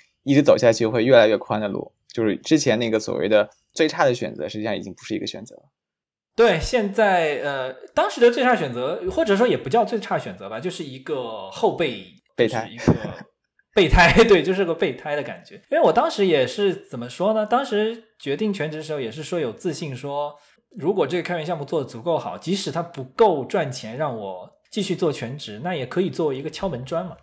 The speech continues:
Speaker 1: 嗯。
Speaker 2: 当然现在回头看的话，完全没有想到可以做的，做到今天这个程度。
Speaker 1: 嗯，那你是不是算，也算是这个 Patreon 这个平台上面作为独立开发者这样的一个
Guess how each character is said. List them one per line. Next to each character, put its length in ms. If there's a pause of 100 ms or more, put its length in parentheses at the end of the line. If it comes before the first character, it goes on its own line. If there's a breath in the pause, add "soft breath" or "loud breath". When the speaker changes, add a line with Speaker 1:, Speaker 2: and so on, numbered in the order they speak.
(180)
Speaker 1:
嗯。 260 (320)
Speaker 2:
当 100
然 120
现 200
在 140
回 120
头 140
看 180
的 100
话， 240 (360)
完 140
全 160
没 80
有 100
想 240
到 140
可 160
以 80
做 240
的， 260 (540)
做 120
到 140
今 160
天 160
这 80
个 80
程 200 (120)
度。 200 (360)
Speaker 1:
嗯， 200 (260)
那 200
你 160
是 160
不 100
是 60
算， 180
也 140
算 220
是 160
这 180
个 160
Patreon 600 (240)
这 100
个 80
平 180
台 140
上 180
面 240 (280)
作 160
为 100
独 240
立 140
开 180
发 180
者 360 (120)
这 140
样 140
的 80
一 100
个 260